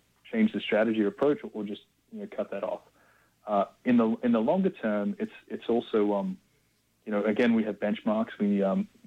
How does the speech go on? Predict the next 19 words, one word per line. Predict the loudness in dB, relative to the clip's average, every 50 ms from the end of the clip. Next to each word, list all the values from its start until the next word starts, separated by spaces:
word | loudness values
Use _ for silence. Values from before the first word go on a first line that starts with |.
| -20 _ -6
we | -2 -2 0
can | 2 2 2
look | 2 2 2 2
at, | 0 0 0 -2
and | -4 -4 -4 -4
it's | -4 0 0
also | -2 0 0 -2
looking | -2 -2 -2 -2 -4 -4
at | -4 -4
what | -4 -6 -6 -6
the, | -6 -6 -6 -8 _ _ _ _ _ _ -8
uh, | -6 -6
uh, | -6 -6 -6 -6 -6 -6 -4 0
from | 2 2 4
a | 4
genre | 4 2 4 4 2 0
point | -2 -4 -6 -6
of | -6 -6
view, | -8 -10 -10